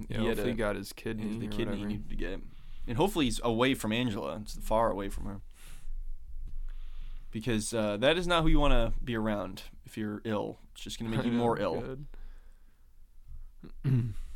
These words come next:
Speaker 2: If, if, when she's not blowing cigarette smoke in her, in your face, she's probably screaming at you and giving you a headache. So
Speaker 1: Fun times.
Speaker 2: And
Speaker 1: I'm
Speaker 2: she's
Speaker 1: sure
Speaker 2: probably
Speaker 1: Michael
Speaker 2: still
Speaker 1: misses
Speaker 2: complaining about
Speaker 1: that.
Speaker 2: Michael. I, I, they could probably be together five years. She's like, "You see what this son bitch just texted me?" It's like,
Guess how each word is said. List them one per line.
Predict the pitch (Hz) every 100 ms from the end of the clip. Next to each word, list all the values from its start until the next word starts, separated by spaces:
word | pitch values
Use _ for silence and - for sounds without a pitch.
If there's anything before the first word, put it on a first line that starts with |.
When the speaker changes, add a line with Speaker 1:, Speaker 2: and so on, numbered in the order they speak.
| -
Speaker 2:
If, | - 127 120
if, | 127 120
when | 131
she's | 131 135
not | 139 117
blowing | 120 123
cigarette | 113 131 127 127
smoke | - 110 107
in |
her, | 107
in | 113
your | 107
face, | 107 107 107
she's | - 107
probably | 117 110
screaming | - - 120 117 107
at | 104
you | 110
and | 107
giving | 110 110
you |
a | 98
headache. | 113 92 -
So | - - 110 - - - - - _ - - - - - -
Speaker 1:
Fun | - - 113
times. | 107 104 104 104 123 - - - - - -
Speaker 2:
And |
Speaker 1:
I'm | 117
Speaker 2:
she's | 127
Speaker 1:
sure | 127
Speaker 2:
probably | 165
Speaker 1:
Michael | -
Speaker 2:
still | 156 156
Speaker 1:
misses | 156
Speaker 2:
complaining | 143 135
about | 123 113
Speaker 1:
that. |
Speaker 2:
Michael. | 110 113 104 98
I, | 131 156
I, | 165
they | 165 202
could |
probably | 214 202
be | 185
together | 156 156 -
five | 143 127
years. | 131 123
She's |
like, | 135 -
"You | 240
see | 311 302
what | 254
this | 285
son | 285 285
bitch | 285 269
just | 262
texted | 294 285 254
me?" | 262
It's | 240
like, | 156 143 -